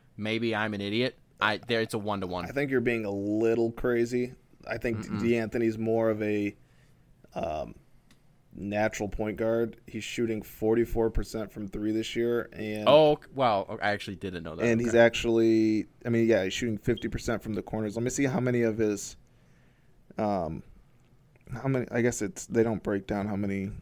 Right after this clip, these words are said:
Speaker 2: are from the wing, but yeah, he's shooting thirty-four percent from three.
Speaker 1: Mm.
Speaker 2: So, yeah, I mean, I'm not saying Bru-, who's better. I think Bruce fits, again, Bruce fits the role he plays in, in Brooklyn, but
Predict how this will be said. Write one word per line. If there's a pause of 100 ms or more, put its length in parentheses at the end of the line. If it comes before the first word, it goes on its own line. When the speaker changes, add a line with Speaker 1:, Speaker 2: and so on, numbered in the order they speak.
(280)
Speaker 2:
are
from
the
wing,
but
yeah,
he's
shooting
thirty-four
percent
from
three. (1400)
Speaker 1:
Mm. (1000)
Speaker 2:
So, (1300)
yeah,
I
mean,
I'm
not
saying
Bru-,
who's
better. (160)
I
think
Bruce
fits,
again, (120)
Bruce
fits
the
role
he
plays
in,
in
Brooklyn,
but